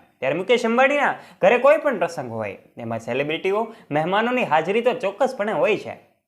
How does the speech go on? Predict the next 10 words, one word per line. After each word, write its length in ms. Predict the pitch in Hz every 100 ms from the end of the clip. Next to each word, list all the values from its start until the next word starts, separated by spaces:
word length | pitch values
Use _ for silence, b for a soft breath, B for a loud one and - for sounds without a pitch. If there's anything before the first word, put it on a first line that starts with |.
| 117
દેશ 360 | 113 156 165 135
વિદેશથી 720 | 143 170 170 202 160 - -
દુનિયાના 340 | 175 226 277 294
ઉદ્યોગપતિઓ, 1000 | 214 196 277 285 220 254 208 - - -
વેપારીઓ, 680 | 120 117 160 175 220 151 - B -
આ 120 | 151
ઉપરાંત 340 | 190 277 254
કહી 120 | 269 262
શકાય 320 | 269 285 269
કે 260 | 123 104